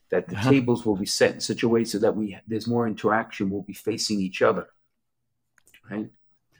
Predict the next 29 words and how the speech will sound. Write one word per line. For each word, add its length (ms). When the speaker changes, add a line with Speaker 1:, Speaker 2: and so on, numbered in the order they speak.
Speaker 1:
And 120
there'll 140
be 80
more 200
time 260
for 120
conversation, 800
more 140
time 240
for 160
prayer. 500
And 140
that, 140
I 100
think, 340
is 420
woefully 1200
overdue. 500
Speaker 2:
Yeah. 260
Speaker 1:
Right. 120
Speaker 2:
Right, 260
'cause 280
you 160
said 240
in 120
the 100
past 380
that, 280
uh, 300